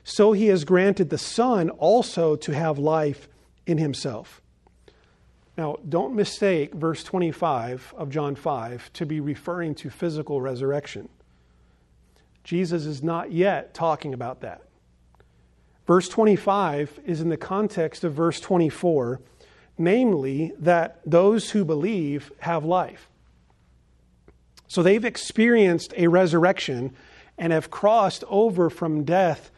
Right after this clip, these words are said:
to life. Crossing from death to life is resurrection. But what Jesus is talking about here is a spiritual resurrection, a resurrection of the heart that is inseparably connected with faith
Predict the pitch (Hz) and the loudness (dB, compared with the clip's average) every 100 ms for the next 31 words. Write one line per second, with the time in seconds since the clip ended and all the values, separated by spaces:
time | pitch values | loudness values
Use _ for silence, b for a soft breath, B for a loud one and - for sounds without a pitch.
0 | b b - 160 175 123 - - _ _ | b b -2 2 2 0 -10 -20 _ _
1 | _ _ _ _ _ _ _ _ _ _ | _ _ _ _ _ _ _ _ _ _
2 | _ _ _ - 170 180 220 - 220 190 | _ _ _ -4 2 2 2 0 0 2
3 | 175 185 202 - 156 170 226 156 165 - | 4 4 2 0 0 2 2 0 -4 -8
4 | - _ - 170 165 196 170 185 254 - | -20 _ -6 -2 2 2 2 0 -2 -6
5 | - 381 _ _ b b b b - 185 | -14 -16 _ _ b b b b 2 2
6 | 185 - 185 160 233 226 196 147 196 185 | 2 -4 -2 2 2 4 2 4 2 4
7 | 202 165 160 - 247 226 185 165 151 - | 4 4 0 0 4 6 6 4 0 -4
8 | 247 285 - 208 170 147 147 131 - 131 | 0 0 2 2 2 -2 -4 -6 -8 -10
9 | 165 170 202 202 190 196 196 185 180 - | -4 0 2 0 0 -2 0 -4 -4 -2
10 | 180 185 147 - 160 147 - 143 120 - | 2 2 0 -4 -4 0 0 0 -4 -12
11 | _ b b b b b b b 185 202 | _ b b b b b b b 2 4
12 | 160 175 165 - 226 226 247 214 226 208 | 4 2 -2 -4 0 2 4 4 4 0
13 | - 175 202 233 - 165 151 151 - - | 0 0 2 0 -2 -4 -2 -4 -6 -6
14 | 269 180 127 131 - - | -2 -2 -4 -6 -16 -20